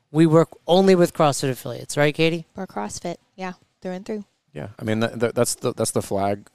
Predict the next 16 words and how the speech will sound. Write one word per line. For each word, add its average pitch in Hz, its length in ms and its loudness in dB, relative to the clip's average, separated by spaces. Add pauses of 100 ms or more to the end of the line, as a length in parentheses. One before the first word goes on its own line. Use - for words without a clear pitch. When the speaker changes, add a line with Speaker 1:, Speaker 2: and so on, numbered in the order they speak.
(180)
Speaker 3:
that - 100 -14
you 95 160 -2
and 90 100 -4
I 92 60 -4
have 85 100 -6
flown 90 300 -6
for, 87 320 -10 (720)
you 87 80 -8
know, 85 120 -6
more 87 220 -4
than 90 140 -4
a 85 40 -6
dozen 85 280 -4
years, 87 280 -8
and 85 240 -12
it's - 240 -10